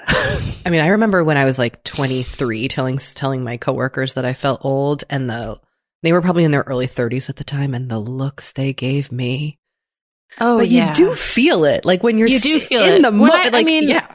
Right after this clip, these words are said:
Speaker 1: I remember, w-, like, being twenty-two at work and thinking that, like, my twenty-six-year-old coworker was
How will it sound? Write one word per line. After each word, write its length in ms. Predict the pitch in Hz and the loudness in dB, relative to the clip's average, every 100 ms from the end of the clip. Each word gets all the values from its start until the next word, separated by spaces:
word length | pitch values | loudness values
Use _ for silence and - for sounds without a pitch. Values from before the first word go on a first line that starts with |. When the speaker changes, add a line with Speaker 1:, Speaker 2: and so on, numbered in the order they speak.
| - | -8
Speaker 1:
I 120 | 269 | -2
remember, 680 | 370 440 311 277 240 208 - _ _ - | 2 2 2 2 2 0 -4 _ _ -10
w-, 140 | 196 - | -10 -8
like, 260 | - 202 - | -4 -4 -2
being 220 | 226 214 | -4 -2
twenty-two 720 | - 202 190 185 - 196 185 - | -2 0 0 -2 0 0 2 0
at 200 | 185 180 | -2 0
work 420 | 180 175 170 - - | 2 2 0 -4 -10
and 200 | 190 185 | -6 -6
thinking 360 | - 185 185 180 | -4 -4 -4 -4
that, 120 | 175 | -2
like, 160 | 175 180 | -2 -4
my 120 | 170 | -6
twenty-six-year-old 1120 | - 196 196 160 - 226 - - 170 175 170 | -4 -2 0 0 0 -2 -4 -2 0 0 -2
coworker 600 | - 185 175 175 175 - | -2 0 2 0 -2 -2
was 220 | - 185 | -4 -8